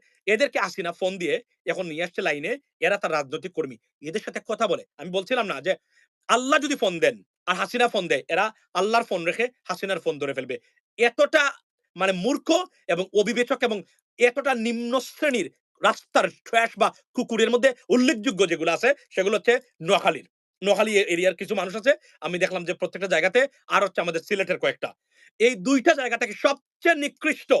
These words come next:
রাস্তার বা স্ট্রে ডগস যেগুলাকে আমি বলি, সেগুলা উঠে আসছে এখন হাসিনার জন্য। কিন্তু আপনারা একটা জিনিস মনে রাখবেন, এরা যত বেশি বাড়াবাড়ি করবে বিদেশে, হাসিনা বিদেশও তত বেশি মানে উচ্ছেদ হবে। হাসিনার বাড়াবাড়ি কারা করত? ছাত্রলীগ।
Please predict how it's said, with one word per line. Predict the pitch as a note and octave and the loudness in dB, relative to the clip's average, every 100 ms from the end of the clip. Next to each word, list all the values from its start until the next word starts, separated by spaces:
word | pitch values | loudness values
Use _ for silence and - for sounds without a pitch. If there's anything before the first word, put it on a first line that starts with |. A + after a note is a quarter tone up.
| - _ _ | 0 _ _
রাস্তার | G3+ A#3+ - - C4 | 0 0 -4 0 0
বা | G#3+ | 0
স্ট্রে | G3+ - - D4 C#4 | -6 -6 4 4 4
ডগস | A#3 D3 | -2 -2
যেগুলাকে | D3+ F3 E3+ | -2 0 0
আমি | E3+ E3 | -2 -4
বলি, | E3 B3 _ _ | -6 -6 _ _
সেগুলা | A3+ A3+ G#3 | 0 4 2
উঠে | E3 G3+ | 2 0
আসছে | - F3+ | 0 -6
এখন | F3+ | -4
হাসিনার | D#3 - D#3+ | -8 -6 -8
জন্য। | C#3 C#3+ A2 _ _ _ _ - | -6 -10 -12 _ _ _ _ -4
কিন্তু | D#3+ | 2
আপনারা | F#3+ G#3 A3+ A#3+ A#3+ | 2 2 2 2 -2
একটা | - F3+ A#3+ | -6 -4 -4
জিনিস | G#3 | -2
মনে | D#3+ | 0
রাখবেন, | D#3+ G3 D#4+ _ _ _ _ _ _ _ _ _ _ _ | 0 0 -4 _ _ _ _ _ _ _ _ _ _ _
এরা | G3+ B3 | 2 4
যত | B3 F3 A3+ B3+ | 2 2 4 4
বেশি | B3 D4 | 2 2
বাড়াবাড়ি | E4 C4+ A#3 | 4 4 0
করবে | A3+ F3+ | -4 -6
বিদেশে, | E3 C#3+ E3+ B2+ _ _ - | -4 -6 -6 -8 _ _ -10
হাসিনা | G3+ A#3 A3+ B3+ C#4+ _ | -8 -4 -2 -2 -2 _
বিদেশও | C#3 G#3+ G3+ C4 E4+ | -8 -4 -2 -2 0
তত | A#3+ A#3+ | 0 4
বেশি | A3+ G#3 B3 _ _ | 2 2 -10 _ _
মানে | E3 F#3+ C#4+ _ _ _ - | -4 -2 -2 _ _ _ -8
উচ্ছেদ | A#3 - A3 | -6 0 0
হবে। | D#3 B2 - _ - - - | 0 -6 -12 _ -20 -14 -2
হাসিনার | A3+ C#4 C4+ D#4 - _ _ _ | 0 4 4 2 -2 _ _ _
বাড়াবাড়ি | A3 C4 C#4 C#4 | 4 4 4 4
কারা | C4 A#3 | 2 2
করত? | A3+ F#3 | 0 -2
ছাত্রলীগ। | D3 - B3+ B3+ F3+ | -4 -2 -2 -2 -4